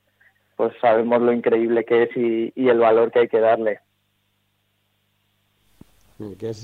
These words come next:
Speaker 2: qué sentirás cuando veas, eh, al Levante jugando contra, no sé, contra el Kairat o contra, contra el Sporting de Portugal o contra el equipo que toque en la,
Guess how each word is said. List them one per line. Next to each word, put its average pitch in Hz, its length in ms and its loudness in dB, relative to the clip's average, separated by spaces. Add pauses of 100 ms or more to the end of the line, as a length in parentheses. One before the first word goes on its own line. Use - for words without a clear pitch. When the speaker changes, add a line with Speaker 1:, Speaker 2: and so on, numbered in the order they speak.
Speaker 2:
qué 127 120 -8
sentirás 139 500 -4
cuando 135 500 -2
veas, 131 500 -6 (220)
eh, 123 420 -4
al 131 260 -2
Levante 135 360 0
jugando 135 480 0
contra, 123 580 -4
no 113 140 -6
sé, 120 240 0
contra 113 300 -4
el 110 80 -8
Kairat 131 420 0
o 117 80 -4
contra, 110 580 -6 (500)
contra 107 280 -6
el 113 60 -4
Sporting 135 320 -2
de 135 40 0
Portugal 131 540 0
o 127 60 -2
contra 120 160 -4
el 117 60 -4
equipo 127 200 -2
que 120 80 -4
toque 120 220 -4
en 117 100 -2
la, 117 340 -4